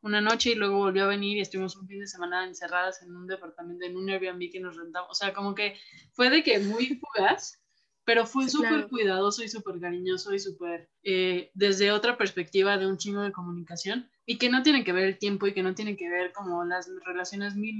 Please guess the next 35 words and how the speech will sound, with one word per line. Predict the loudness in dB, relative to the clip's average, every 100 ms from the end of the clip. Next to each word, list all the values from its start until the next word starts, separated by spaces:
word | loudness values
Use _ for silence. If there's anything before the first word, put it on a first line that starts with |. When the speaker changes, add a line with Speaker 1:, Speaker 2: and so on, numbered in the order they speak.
| -6
Speaker 1:
largas, | 0 0 0 -2 -2 -6 _
sino | -2 0 2 0
como | -2 0 2 4 2 -2 -8 _ _
la | -6 -2
conexión. | 0 -2 -2 -2 -4 _ 2
Y | 4
eso, | 4 4
Speaker 2:
Claro. | 0 0
Speaker 1:
como | 0 0 0
no | 4 4 6
tengamos | 4 6 4 2
miedo | 2
al | 2 2
amor, | -2 -4 -8 _
pero | 2 6 6 6 2
sin | -6 -2
tener | 2 2 4
que | 2
sacrificarte | 2 0 -2 -2 0 0 0 -4
tú | -2 -2 -2
y | 0 2
dejar | 2 2 0 4
pasar | 2 2 -2
cosas | -6 -6
que | -6
a | -4
ti | -2
no | -2
te | 0
gustan | -2 -2 -4 -6 -4
porque | -6 -4
no | -2 0
las | -2 -4
quieres | -6 -8
hablar, | -10 -14